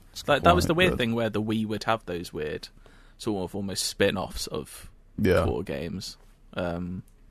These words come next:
Speaker 2: yeah. Do you wanna, um, I've, yeah, I'm intrigued by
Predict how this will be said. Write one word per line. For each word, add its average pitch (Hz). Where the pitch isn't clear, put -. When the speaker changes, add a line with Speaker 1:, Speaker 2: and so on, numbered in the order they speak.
Speaker 2:
yeah. 107
Do -
you -
wanna, 131
um, 139
I've, 156
yeah, 160
I'm 202
intrigued 202
by 104